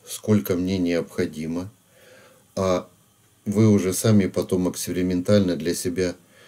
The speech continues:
выберите, сколько вам нужно будет отрезать. Закрепим вторую часть,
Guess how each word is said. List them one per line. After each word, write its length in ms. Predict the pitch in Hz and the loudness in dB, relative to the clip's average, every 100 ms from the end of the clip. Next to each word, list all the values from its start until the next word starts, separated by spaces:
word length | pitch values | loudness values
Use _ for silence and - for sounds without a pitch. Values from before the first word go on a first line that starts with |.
| _ - | _ -6
выберите, 680 | 95 107 90 85 - 82 | 2 4 4 -2 -4 -4
сколько 460 | 78 - 101 - 87 | -4 0 0 2 0
вам 240 | 85 85 | 2 0
нужно 320 | 85 73 85 | -2 -4 -4
будет 440 | 78 78 76 78 - _ - | -4 -4 -6 -8 -14 _ -10
отрезать. 720 | 85 - 87 80 78 73 - _ _ _ _ _ - | -8 -6 -4 -4 -6 -10 -14 _ _ _ _ _ -8
Закрепим 720 | 110 92 - 101 - 80 76 - _ _ _ _ _ _ - | -6 -4 0 0 0 -8 -10 -16 _ _ _ _ _ _ -18
вторую 580 | - - 98 82 80 78 | -6 0 2 2 -4 -8
часть, 560 | - 104 104 - - | -2 0 0 -6 -20